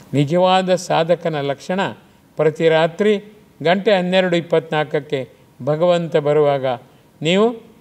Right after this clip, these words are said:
ದಡ್ಡೆಂದು ಎಚ್ಚೆತ್ತು ಪೂರ್ಣ ಕೃತಜ್ಞತೆಯಿಂದ ಭಗವಂತನಿಗೆ ನಿಮ್ಮನ್ನು ಸಮರ್ಪಿಸಿಕೊಂಡು ಶೂನ್ಯತೆಯ ಗಣಿಯಾಗುವಾಗ ಕಣ್ ತುಂಬಬೇಕು,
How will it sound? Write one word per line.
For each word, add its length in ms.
ದಡ್ಡೆಂದು 640
ಎಚ್ಚೆತ್ತು 1000
ಪೂರ್ಣ 300
ಕೃತಜ್ಞತೆಯಿಂದ 920
ಭಗವಂತನಿಗೆ 760
ನಿಮ್ಮನ್ನು 480
ಸಮರ್ಪಿಸಿಕೊಂಡು 1080
ಶೂನ್ಯತೆಯ 920
ಗಣಿಯಾಗುವಾಗ 800
ಕಣ್ 480
ತುಂಬಬೇಕು, 760